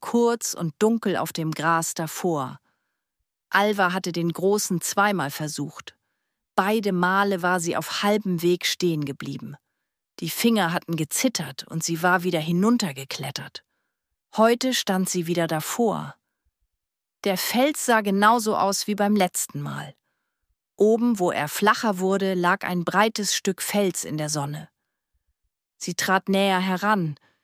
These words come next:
Die Finger tasteten den unteren Teil ab, Stein für Stein. Die Griffe hier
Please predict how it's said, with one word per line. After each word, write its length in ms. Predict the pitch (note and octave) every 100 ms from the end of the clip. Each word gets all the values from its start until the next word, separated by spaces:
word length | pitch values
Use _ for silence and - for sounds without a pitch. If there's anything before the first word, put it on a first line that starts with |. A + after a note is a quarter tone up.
| _ _ _ _ _ -
Die 120 | F3+
Finger 440 | - A3 A3 F#3+ F3+
tasteten 680 | - G3+ - - F3+ F3+ E3+
den 240 | D#3+ D#3+
unteren 460 | - G3 F#3+ F3 E3
Teil 400 | - G#3 G3+ F3+
ab, 200 | - D#3+ _ _ _ _ _ _ _ -
Stein 640 | - - F3+ F3 D#3+ C#3+
für 200 | C#3 E3
Stein. 600 | D3+ - F#3 G#3 F3+ C#3+ C#3 _ _ _ _ _ _ _ _ _ -
Die 140 | F#3
Griffe 340 | - A#3 F4 F#3+
hier 480 | D3 F#3 A#3 B3